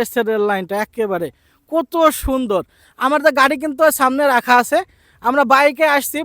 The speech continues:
বাইকে আসার কারণেই কিন্তু আমরা এমন ভিতরে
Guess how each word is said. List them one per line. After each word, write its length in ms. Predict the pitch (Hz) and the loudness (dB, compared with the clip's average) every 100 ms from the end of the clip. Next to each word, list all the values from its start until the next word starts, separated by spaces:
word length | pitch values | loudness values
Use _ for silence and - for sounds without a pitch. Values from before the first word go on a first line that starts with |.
| 247 | 0
বাইকে 280 | 233 240 262 | 0 0 -2
আসার 220 | 240 262 240 254 | -2 -4 -2 2
কারণেই 360 | 262 302 349 285 | 2 4 4 2
কিন্তু 280 | 311 254 269 320 - _ _ | -4 0 2 2 0 _ _
আমরা 300 | 220 247 269 269 262 262 | -6 -2 0 0 0 -2
এমন 180 | 269 262 220 | -4 -4 -6
ভিতরে 300 | 254 294 | -2 0